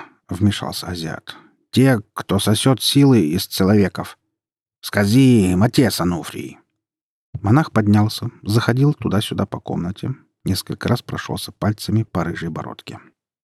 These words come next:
«Они вроде энергетических вампиров. Не лучшее сравнение,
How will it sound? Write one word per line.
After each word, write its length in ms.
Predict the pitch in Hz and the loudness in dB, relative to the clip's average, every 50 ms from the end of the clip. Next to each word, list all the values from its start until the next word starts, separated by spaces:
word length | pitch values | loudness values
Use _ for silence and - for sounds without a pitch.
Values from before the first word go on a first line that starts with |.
| _ _ _ _ _ _ _ _ _ _ _ _ _ _ _ | _ _ _ _ _ _ _ _ _ _ _ _ _ _ _
«Они 420 | - - 87 98 123 147 170 175 165 | -6 -2 2 4 6 6 6 6 6
вроде 640 | 143 120 101 90 95 120 147 156 143 147 147 - - | 6 4 2 2 2 2 4 4 4 4 4 4 4
энергетических 1000 | 123 120 127 120 107 101 107 101 - - 139 135 - 131 - - - 107 - - | 4 4 4 4 4 2 2 2 2 2 0 0 0 -4 -4 -2 -4 -4 -2 2
вампиров. 680 | 113 110 107 104 - 110 98 90 69 - - - - - - _ _ _ _ _ _ _ _ _ _ _ _ _ - | 2 4 4 4 2 0 0 0 -2 -6 -10 -14 -16 -18 -20 _ _ _ _ _ _ _ _ _ _ _ _ _ 2
Не 160 | 113 123 156 | 4 6 6
лучшее 360 | 165 147 110 - - 87 87 | 6 6 4 4 0 -4 -4
сравнение, 760 | - - 101 98 101 107 101 92 87 85 82 - - - | -2 0 2 4 4 4 4 4 2 0 -4 -6 -10 -14